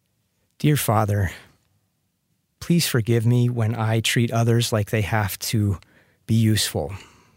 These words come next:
before they can belong. And remind me that I can be useful to others only because I belong to you. In Jesus, we pray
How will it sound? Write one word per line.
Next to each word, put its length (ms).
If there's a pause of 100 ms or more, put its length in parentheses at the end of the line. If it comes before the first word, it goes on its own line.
(420)
before 340
they 120
can 160
belong. 460 (1800)
And 160
remind 400
me 140
that 220
I 240
can 180
be 80
useful 600
to 220
others 600 (920)
only 240
because 380
I 80
belong 400
to 140
you. 280 (1400)
In 160
Jesus, 640
we 160
pray 480